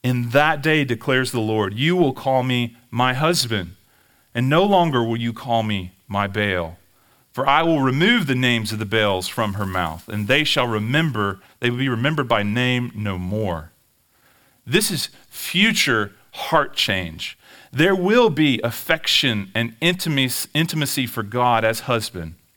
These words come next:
not as God as this oppressive master,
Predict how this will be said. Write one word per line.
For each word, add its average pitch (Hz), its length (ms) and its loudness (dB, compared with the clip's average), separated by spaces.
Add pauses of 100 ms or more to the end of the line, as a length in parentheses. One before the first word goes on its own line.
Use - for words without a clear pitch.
(560)
not 127 520 0 (280)
as 107 120 -6
God 123 420 4
as 101 140 -6
this 113 160 -4
oppressive 117 520 -2
master, 101 720 -2